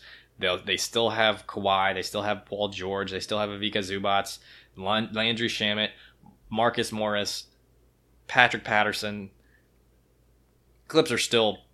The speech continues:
Clips are still good. And if they get Pat Bev and Montrezl Harrell back, all the more, all the more power to 'em, because Clippers are gonna be good from top to bottom. Trust Doc Rivers. I think if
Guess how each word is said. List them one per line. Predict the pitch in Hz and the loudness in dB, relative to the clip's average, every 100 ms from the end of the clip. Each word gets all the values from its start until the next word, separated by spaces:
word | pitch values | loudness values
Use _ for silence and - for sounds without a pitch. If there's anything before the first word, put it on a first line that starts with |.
| - | -16
Clips | - 104 | -10 -8
are | 101 | -6
still | - 95 | -4 -2
good. | 90 87 | -2 -4
And | 104 | -2
if | 113 | 2
they | 120 | 4
get | 120 | 4
Pat | - 123 110 | 4 4 6
Bev | 113 107 | 6 6
and | 104 | 2
Montrezl | 104 - 95 | 0 0 -4
Harrell | 101 101 98 | -2 -4 -2
back, | 101 98 - _ _ _ _ _ - | 0 -2 -6 _ _ _ _ _ -2
all | 107 101 | 0 0
the | |
more, | 98 92 87 82 _ _ _ 107 | 0 -4 -6 -8 _ _ _ -2
all | 98 | -2
the | |
more | 90 87 82 _ _ _ _ - | -2 -6 -10 _ _ _ _ -2
power | 101 90 80 | 0 2 -2
to | 101 85 | -8 -10
'em, | 82 | -10
because | - 98 - - - - | -4 -4 -4 -14 -20 -6
Clippers | 131 113 98 | -4 -2 -2
are | |
gonna | 95 90 | -2 -2
be | |
good | 85 92 | -4 -4
from | - | -6
top | - 90 - | -4 -4 -4
to | |
bottom. | 87 82 87 - - | -4 -4 -6 -12 -10
Trust | - 127 127 | 0 2 4
Doc | 120 113 | 4 4
Rivers. | 101 98 101 98 - _ _ _ _ - - | 0 -2 -4 -6 -10 _ _ _ _ -16 -8
I | 95 | -6
think | - 107 107 | -4 -6 -6
if | 110 98 - | -8 -10 -12